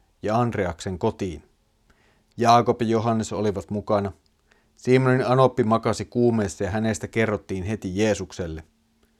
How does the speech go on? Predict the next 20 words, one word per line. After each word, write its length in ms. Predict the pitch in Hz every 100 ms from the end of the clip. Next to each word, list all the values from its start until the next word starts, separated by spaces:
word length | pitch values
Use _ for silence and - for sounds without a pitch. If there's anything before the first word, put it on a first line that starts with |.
| _ _ _ _ _ 117
Jeesus 280 | 120 123 110
meni 200 | 107 107
hänen 280 | 110 101
luokseen, 500 | 107 113 110 117 101
otti 280 | 101 110 -
kä-, 140 | - -
häntä 260 | 113 104 104
kädestä 440 | 117 117 101 92 - _ _ _ -
ja 120 | 101
auttoi 420 | 113 110 - 87
hänet 280 | 87 104 101
jalkeille. 600 | 107 98 85 87 82 80 _ _ _ _ _ _ _ _ _ -
Kuume 380 | 131 131 120
lähti 300 | 117 113 -
naisesta 480 | 113 120 113 107 -
ja 80 | 101
hän 180 | 107 110
alkoi 380 | 113 113 104 95
palvella 480 | 113 107 110 110
vieraitaan. 580 | 98 87 85 80 - 80